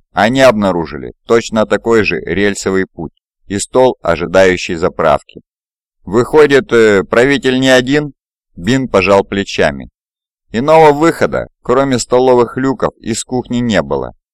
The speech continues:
И здесь люки были под током, как и в шахте. Бин развёл руками.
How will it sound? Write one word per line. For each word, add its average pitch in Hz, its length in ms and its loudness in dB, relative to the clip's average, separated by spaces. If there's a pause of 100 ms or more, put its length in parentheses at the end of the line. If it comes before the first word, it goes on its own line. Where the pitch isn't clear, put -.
(400)
И 127 200 -2
здесь 147 320 0
люки 104 280 -2
были 80 480 -6
под 110 140 0 (120)
током, 80 420 -2 (180)
как 113 200 -2
и 117 60 0
в - 60 -12
шахте. - 480 -2 (400)
Бин 127 280 -2
развёл 95 460 0
руками. 78 500 -2